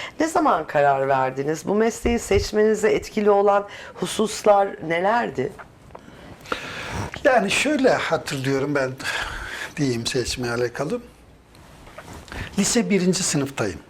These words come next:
Speaker 2: Bir Cumhuriyet konulu şiir yarışması oldu. Yani o zamana kadar mesela hep doktor olacağız. Çocukluktan kalma bir şey vardı. Şiir yarışmasında ben ilçede birinci oldum.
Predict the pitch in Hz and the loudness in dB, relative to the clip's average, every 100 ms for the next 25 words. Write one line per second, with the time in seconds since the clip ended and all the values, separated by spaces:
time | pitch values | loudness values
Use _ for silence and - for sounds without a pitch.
0 | - - 165 156 - - - 196 202 185 | -18 -2 0 0 -4 -10 2 4 6 6
1 | 175 196 190 156 135 185 - 143 127 113 | 6 6 4 -2 -2 0 0 2 2 0
2 | 104 - 98 - 101 98 - 196 233 - | -2 -6 -6 -6 -4 -6 0 -2 -2 -14
3 | - - - - - - - - - - | -18 -18 -16 -14 -14 -14 -14 -16 -18 -20
4 | - - - 143 156 190 180 170 160 - | -20 -14 -2 0 2 2 2 0 0 -2
5 | 147 151 151 135 139 135 160 - 160 143 | -2 -2 0 0 0 0 0 0 2 2
6 | - 147 120 - - - - - - 113 | 2 0 0 -4 -10 -14 -20 -8 -4 -2
7 | 98 107 95 - - - - - 131 117 | -2 -2 -2 -6 -8 -14 -6 -2 -2 -4
8 | 131 - 151 120 120 113 226 151 - 135 | -8 -2 -2 0 -2 0 -2 -2 -2 -2
9 | 104 95 92 - 220 247 - - - - | -2 -6 -8 -6 -6 -6 -14 -20 -18 -16
10 | - - - - - - - - 277 262 | -14 -16 -18 -20 -20 -16 -8 -2 0 4
11 | 190 185 - 180 175 - 208 202 190 175 | 4 4 0 -2 -2 0 0 2 2 0
12 | - 175 214 156 147 131 147 101 90 120 | -2 0 0 2 2 2 2 0 -2 -8
13 | 180 | -8